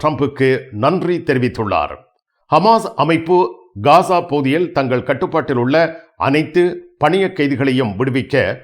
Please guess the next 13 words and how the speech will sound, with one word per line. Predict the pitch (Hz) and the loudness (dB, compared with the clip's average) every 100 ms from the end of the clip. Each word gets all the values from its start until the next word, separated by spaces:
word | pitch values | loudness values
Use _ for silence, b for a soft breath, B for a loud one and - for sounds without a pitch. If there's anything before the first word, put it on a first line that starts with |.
| _ _ 180 | _ _ -4
அக்டோபர் | 170 175 147 123 | 0 0 2 0
மூன்றாம் | 147 196 190 170 123 | 0 0 2 0 0
தேதியன்று | 147 135 131 117 143 120 - | -2 0 -2 0 -2 -2 -4
ஒப்புக்கொண்டுள்ளது. | 156 160 - 120 104 95 80 71 _ _ _ _ - | -4 -2 -2 -2 -2 -4 -8 -10 _ _ _ _ -4
அமெரிக்க | 135 147 143 | 0 0 0
அதிபர் | 131 117 107 85 | 0 0 -2 -2
டொனால்ட் | 151 147 127 90 - | 0 2 2 -2 -2
ட்ரம்ப் | 170 151 90 - - 147 | 0 0 -2 -10 -6 -2
முன்வைத்த | 160 131 135 175 190 - - _ _ _ | 0 0 0 0 -2 -4 -16 _ _ _
முன்மொழிவுக்கு | 120 202 214 135 160 147 - 127 110 - | 0 0 2 0 0 0 -4 -4 -4 -4
இணங்க | 143 147 143 160 - 120 | -2 0 0 -2 -2 -4
இந்த | 127 120 113 143 | -2 -2 -4 -6
ஒப்புதல் | 156 165 151 | -4 0 0